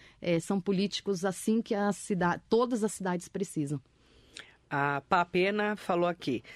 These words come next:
Speaker 2: "Precisamos de uma prefeita em Mogi. Venha pra cá, Priscila." <laughs>
Speaker 1: Ah, já tem a Priscila aqui, a vice.
Speaker 2: Já tem a vice,
Speaker 1: Já
Speaker 2: a
Speaker 1: tem a
Speaker 2: Priscila
Speaker 1: vice
Speaker 2: e a Magali
Speaker 1: excelente
Speaker 2: Keller.
Speaker 1: também, o Caio Cunha.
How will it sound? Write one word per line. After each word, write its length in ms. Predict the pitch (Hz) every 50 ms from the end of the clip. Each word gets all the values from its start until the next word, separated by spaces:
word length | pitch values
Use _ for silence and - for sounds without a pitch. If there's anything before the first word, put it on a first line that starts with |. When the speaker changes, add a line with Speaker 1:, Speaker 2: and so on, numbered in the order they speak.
| - -
Speaker 2:
"Precisamos 420 | - 165 170 151 175 180 190 208 196
de 60 | 214
uma 140 | 208 202 185
prefeita 360 | - 196 175 - 196 175 220
em 60 | 208
Mogi. 340 | 214 220 220 202 165 151 139
Venha 220 | 143 165 180 196
pra 140 | 185 208 196
cá, 180 | - - 190 175
Priscila." 560 | - 190 185 - - 208 190 175 156 135 185 - - - -
<laughs> 680 | - 254 226 - 220 196 254 - - - 269 - - -
Speaker 1:
Ah, 280 | - 180 180 190 196 202
já 160 | 185 220 220
tem 260 | 214 - 254 277 311
a 60 | 311 277
Priscila 600 | - 285 190 185 190 269 277 294 302 294 285 254
aqui, 320 | 269 - - 262 277 277
a 80 | 254 220
vice. 360 | 202 180 196 220 240 269 311
Speaker 2:
Já 140 | - - -
tem 200 | 285 269 214 226
a 80 | 262 285
vice, 320 | 311 277 269 262 240 190
Speaker 1:
Já 80 | 214 -
Speaker 2:
a 20 |
Speaker 1:
tem 260 | 180 202 220 220 240
a 40 | 233
Speaker 2:
Priscila 220 | 226 240 247 254
Speaker 1:
vice 180 | 247 233 - -
Speaker 2:
e 60 | 220
a 60 | 226
Magali 200 | 220 220 214 196 208 220 240 247
Speaker 1:
excelente 120 | 254 208
Speaker 2:
Keller. 180 | - 208 190 185
Speaker 1:
também, 280 | 175 185 190 - 214 208
o 60 | 185
Caio 360 | - - 196 190 196 202 180 - - -
Cunha. 400 | 180 190 208 214 208 202 196